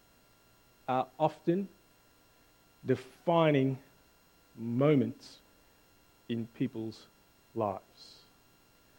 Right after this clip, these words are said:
That's from the Harvard Business Review. It's not really all that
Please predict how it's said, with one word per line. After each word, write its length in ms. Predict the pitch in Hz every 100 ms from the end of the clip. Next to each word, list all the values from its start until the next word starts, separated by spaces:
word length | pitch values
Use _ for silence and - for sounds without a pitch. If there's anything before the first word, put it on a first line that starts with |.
| _ _ _ _ _ _ _ _
That's 160 | - 160
from 120 | 156
the 60 | 143
Harvard 320 | 170 170 143
Business 360 | 180 175 170 165
Review. 500 | 151 165 165 170 143 - _ _ _ _ _ _ _ _ _ _ _ _ _ _ _ _ _ _ _ _ _ _ _ _ _ _ _ _ _ -
It's 160 | 135
not 180 | 170 147
really 220 | 151 143
all 200 | 139 143
that 200 | 120 135